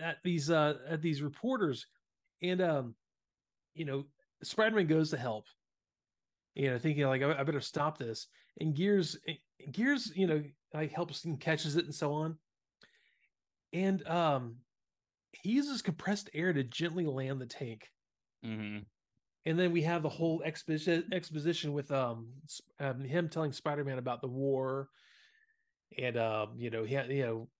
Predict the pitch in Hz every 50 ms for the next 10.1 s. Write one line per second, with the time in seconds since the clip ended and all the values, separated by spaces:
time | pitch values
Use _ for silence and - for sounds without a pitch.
0 | _ - 143 147 143 135 127 127 135 139 127 127 - 143 127 117 - 143 127 123
1 | 123 131 135 143 139 131 117 127 120 127 151 180 180 190 180 165 165 170 147 -
2 | 156 131 127 - - - 160 160 165 156 135 131 - - - - - 175 165 151
3 | 160 147 135 127 120 110 - _ _ _ _ - 131 175 208 - - _ _ _
4 | - - - _ _ _ _ _ _ _ _ _ - - 127 120 110 107 104 110
5 | 151 131 107 - - - 180 175 185 202 185 165 143 131 - - 160 156 151 151
6 | 139 120 107 127 135 147 143 127 120 120 139 156 156 117 95 - - - - _
7 | _ _ _ _ - 117 117 170 180 151 160 - - 135 131 120 120 110 107 101
8 | - _ _ 127 127 135 151 156 151 143 143 143 143 139 143 131 - 131 _ -
9 | - 87 - _ _ _ _ - 160 151 143 135 135 135 135 131 127 123 139 131
10 | 117 117